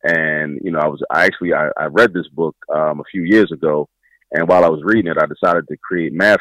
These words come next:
content and math word problems from, based on the,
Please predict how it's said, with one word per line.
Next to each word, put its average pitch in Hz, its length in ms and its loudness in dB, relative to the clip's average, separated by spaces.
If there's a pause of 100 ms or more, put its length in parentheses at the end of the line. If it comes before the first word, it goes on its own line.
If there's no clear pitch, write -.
content 80 520 -6
and 76 140 -8
math 90 300 0
word 107 320 2
problems 76 500 -2 (500)
from, 90 420 -2 (260)
based 104 280 0
on 85 260 -6
the, 76 300 -2